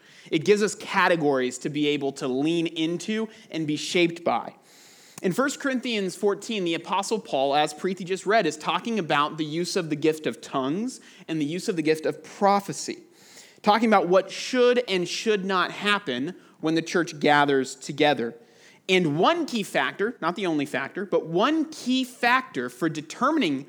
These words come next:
what the church should do is the presence of unbelievers. How are unbelievers going to understand what's going on? Or, to put it another way,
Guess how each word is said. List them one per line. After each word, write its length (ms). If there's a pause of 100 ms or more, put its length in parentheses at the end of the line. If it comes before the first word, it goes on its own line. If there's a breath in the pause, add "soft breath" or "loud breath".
(260 loud breath)
what 300
the 60
church 280
should 180
do 300 (560 loud breath)
is 140
the 100
presence 440
of 140 (160)
unbelievers. 800 (440 soft breath)
How 360
are 240
unbelievers 800
going 320
to 220
understand 800
what's 220
going 280
on? 260 (380 loud breath)
Or, 440 (680)
to 80
put 120
it 40
another 240
way, 240